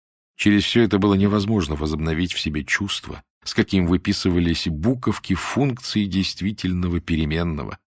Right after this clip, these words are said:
на податливом линолеуме доски. Оба закурили, Нержин волнуясь,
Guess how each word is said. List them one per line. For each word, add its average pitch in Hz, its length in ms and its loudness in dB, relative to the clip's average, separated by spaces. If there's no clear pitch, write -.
на 85 120 -2
податливом 73 760 -6
линолеуме 73 680 -6
доски. - 520 -12
Оба 127 240 4
закурили, 85 680 -2
Нержин 85 420 0
волнуясь, 76 720 -4